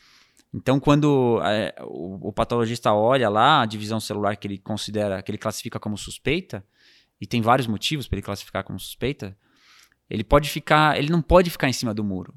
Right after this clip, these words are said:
Em geral, as pessoas querem que ele se decida. Então, ele vai dar a resposta sim ou não. E nessa de sim ou não, é,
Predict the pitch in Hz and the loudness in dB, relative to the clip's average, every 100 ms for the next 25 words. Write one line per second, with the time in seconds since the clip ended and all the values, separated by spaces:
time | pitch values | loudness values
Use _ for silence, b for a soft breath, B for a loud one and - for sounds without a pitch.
0 | - - 131 139 120 123 151 - - _ | -8 -2 0 2 4 4 4 -2 -12 _
1 | _ _ _ _ _ _ _ 123 - 127 | _ _ _ _ _ _ _ -8 -4 -4
2 | 143 143 - - 143 147 143 143 143 - | -4 -4 -6 0 2 2 -2 -4 -2 -2
3 | 160 156 - 120 98 - b b b b | -2 0 -2 -2 -4 -6 b b b b
4 | b _ 107 113 110 117 113 104 101 101 | b _ -6 -4 -2 -2 -2 -2 -4 -6
5 | 101 - 101 - 120 - 214 - 151 139 | -8 -8 -10 -12 -12 -8 -8 -8 -12 -10
6 | 95 - _ _ _ _ _ _ _ _ | -12 -18 _ _ _ _ _ _ _ _
7 | _ _ 113 131 143 113 - - 151 117 | _ _ -4 -4 -4 -6 -4 -2 -2 -2
8 | 123 160 113 101 - _ _ - 107 101 | -2 -2 -4 -8 -18 _ _ -6 -4 -4
9 | 98 98 95 98 | -4 -6 -8 -12